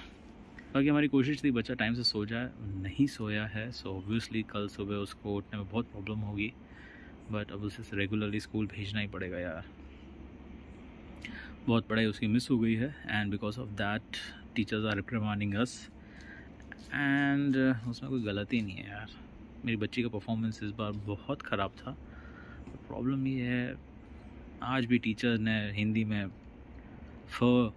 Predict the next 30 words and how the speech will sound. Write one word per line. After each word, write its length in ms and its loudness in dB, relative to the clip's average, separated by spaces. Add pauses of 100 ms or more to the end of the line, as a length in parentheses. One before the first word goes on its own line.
(280)
जो 100 0
होता 300 0
है 140 0
अपना 320 -2
alphabet, 440 -2 (340)
वो 120 4
दे 160 2
दिया, 340 -4
क्लास 260 6
वर्क 120 8
भी 120 10
दे 120 6
दिया 140 4
और 80 2
homework 280 4
भी 120 2
दे 100 0
दिया 200 0
करने 260 -4
को। 200 -10 (340)
मतलब 200 0
school 240 0
में 80 4
बच्चे 220 -2
से 120 -4
कोई 100 0
practice 400 -2
ही 60 2
नहीं 140 -2
करवाई। 280 -8